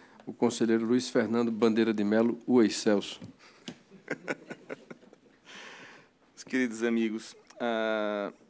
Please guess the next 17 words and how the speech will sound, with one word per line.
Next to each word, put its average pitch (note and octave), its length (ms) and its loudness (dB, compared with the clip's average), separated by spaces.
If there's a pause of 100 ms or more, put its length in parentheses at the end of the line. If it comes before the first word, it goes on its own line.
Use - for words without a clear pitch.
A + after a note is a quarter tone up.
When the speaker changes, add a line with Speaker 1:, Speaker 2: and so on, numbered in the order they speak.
(120)
Speaker 2:
eu B2 100 -2
quero, D3 260 4
em D3+ 40 -4
primeiro C#3 260 0
lugar, C3 380 4 (180)
dirigir B2 180 -4
a B2 40 -2
palavra A#2+ 480 4
ao A2 60 2
nosso A#2 180 -2
presidente A2+ 540 -6
em E2 180 -8
exercício, F2+ 460 -8
Luciano F#2+ 260 -8
Maia, G#2 220 2
pela A#2+ 300 -2
sua, A#2+ 500 0